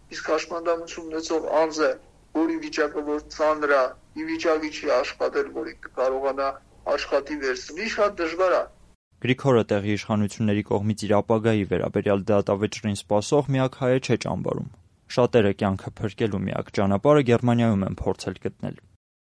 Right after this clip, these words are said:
Speaker 2: Առողջապահության նախարարության ենթակայությամբ գործող Առողջապահության ազգային ինստիտուտում այս խնդրից տեղյակ են։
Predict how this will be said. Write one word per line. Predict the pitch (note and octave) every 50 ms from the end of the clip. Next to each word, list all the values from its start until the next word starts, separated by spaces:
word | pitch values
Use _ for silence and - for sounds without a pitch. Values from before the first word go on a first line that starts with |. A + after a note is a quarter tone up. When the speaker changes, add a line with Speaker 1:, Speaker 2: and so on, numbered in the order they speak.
| _ _ _ _ -
Speaker 2:
Առողջապահության | - A#2+ A#2 B2+ A#2 - C#3+ B2+ - - A#2+ B2+ B2+ B2 - B2+ A#2 A2 G#2+
նախարարության | G#2 G2+ - - G#2+ G2+ G2+ G#2 - - A2+ G#2 G2+
ենթակայությամբ | G2+ G2 F#2+ - A2+ A2 - A2+ A2 G#2+ - - G#2 G2 F#2+
գործող | - G#2+ G2+ F#2+ - G#2+ G2+ F#2+
Առողջապահության | G#2 G2+ A2 G2+ - - - G2+ - - A2 G#2 G#2+ G#2+ - G#2+ F#2+ G2
ազգային | F#2 G2 - - G#2 G2+ G#2 G#2
ինստիտուտում | G#2 - - - A#2 - - - - E3+ E3+ D3
այս | C3+ C3 -
խնդրից | - C#3 C3 - D3+ C#3 -
տեղյակ | - - B2+ B2 A#2+ A#2 G2+ F#2+ - -
են։ | - -